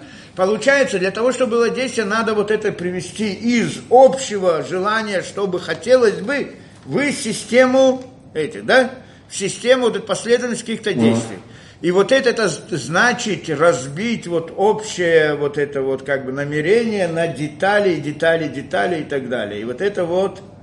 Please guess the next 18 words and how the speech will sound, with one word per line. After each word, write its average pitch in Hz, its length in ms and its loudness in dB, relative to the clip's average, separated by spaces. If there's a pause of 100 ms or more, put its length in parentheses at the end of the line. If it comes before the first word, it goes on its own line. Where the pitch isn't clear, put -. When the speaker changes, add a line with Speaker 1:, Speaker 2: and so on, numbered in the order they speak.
(440)
Speaker 1:
и, 143 240 -2
и 147 180 -8
тогда 151 540 0
это 175 220 -2
называется 180 920 -2
высказывание. 123 1000 -6
И 135 60 -6
это 165 260 -2
само 147 280 -6
по 131 120 -6
себе 131 500 -6 (300)
действие. 107 520 -8 (440)
Беседа? 139 380 -4 (380)
С - 80 -12
этим 165 280 -2
мы 151 200 -2
немножко 143 520 -2
разобрались. 110 640 -8